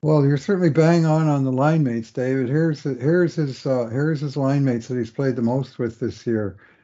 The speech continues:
Derek Ryan, forty-one minutes. Devin Shore, thirty-six minutes. Ryan McLeod,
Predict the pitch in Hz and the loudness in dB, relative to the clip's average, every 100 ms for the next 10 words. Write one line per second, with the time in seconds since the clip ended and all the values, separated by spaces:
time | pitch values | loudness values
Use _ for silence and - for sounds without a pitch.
0 | _ _ _ 131 147 151 143 135 143 139 | _ _ _ 0 0 0 0 0 2 0
1 | 135 - 143 143 131 135 135 127 123 127 | -2 -2 -2 0 0 0 0 0 -2 -4
2 | - 135 135 135 120 - 131 131 - 135 | -4 0 0 -2 -6 -4 -2 -2 -2 -4
3 | 123 110 - 165 - 123 117 113 - 127 | -4 -6 -6 -8 -6 -4 -4 -6 -4 -2
4 | 135 127 113 131 127 127 123 | 0 -2 -4 -4 -2 -2 -4